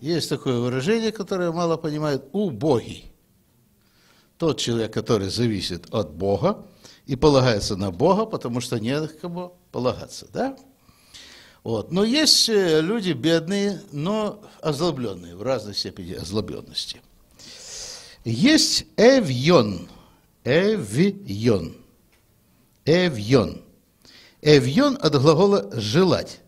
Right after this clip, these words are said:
Это тоже бедняк. Но он не довольствуется своим положением и желает его изменить. Он вынужден обращаться за посторонней помощью.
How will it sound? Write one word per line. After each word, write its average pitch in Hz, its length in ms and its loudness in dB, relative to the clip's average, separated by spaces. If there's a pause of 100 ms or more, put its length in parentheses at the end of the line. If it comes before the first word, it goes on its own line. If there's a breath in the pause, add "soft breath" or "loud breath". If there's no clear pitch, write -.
(160)
Это 131 260 0
тоже 123 340 0
бедняк. 156 600 -2 (1160 soft breath)
Но 175 200 2
он 233 240 6
не 247 100 4
довольствуется 160 680 4
своим 135 320 2
положением 131 840 2 (180)
и 175 140 2
желает 190 460 4
его 220 200 6
изменить. 196 840 2 (1040 soft breath)
Он 160 220 -2
вынужден 247 560 2
обращаться 190 880 2
за 131 300 4
посторонней 131 720 0 (340)
помощью. 107 540 -2